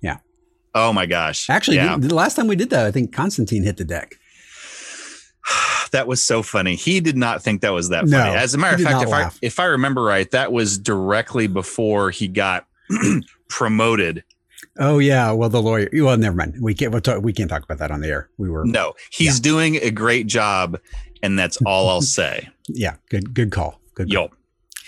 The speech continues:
Speaker 1: Well, Leslie realizes that they do indeed have a shrimp problem, as she <laughs> had said before.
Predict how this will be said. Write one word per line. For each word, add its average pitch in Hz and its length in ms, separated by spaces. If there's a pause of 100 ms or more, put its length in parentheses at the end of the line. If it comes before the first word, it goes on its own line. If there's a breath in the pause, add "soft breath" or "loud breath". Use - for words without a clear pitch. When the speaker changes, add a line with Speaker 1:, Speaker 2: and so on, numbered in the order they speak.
(300 loud breath)
Speaker 1:
Well, 156 160
Leslie 220 360
realizes 110 720
that 107 160
they 113 140
do 123 340
indeed 117 460
have 95 220
a 82 140
shrimp 127 540 (180)
problem, 95 460
as 98 100
she 113 180
<laughs> - 120
had 120 180
said 113 240 (100)
before. 117 540